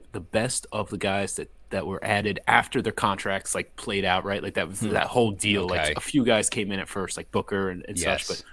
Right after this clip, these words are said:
Speaker 1: Hogan and all those guys, like,
Speaker 3: Interesting.
Speaker 1: it took time. So, and, like, this, I don't know,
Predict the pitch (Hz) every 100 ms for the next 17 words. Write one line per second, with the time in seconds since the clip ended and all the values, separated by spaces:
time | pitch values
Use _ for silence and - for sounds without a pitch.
0 | - - 117 104 101 98 92 90 90 92
1 | - 92 90 - 87 - - - - -
2 | 107 - - - 73 71 - - - -
3 | 123 101 85 95 92 - 113 104 - 104
4 | - - - - - - 143 - 113 131
5 | 131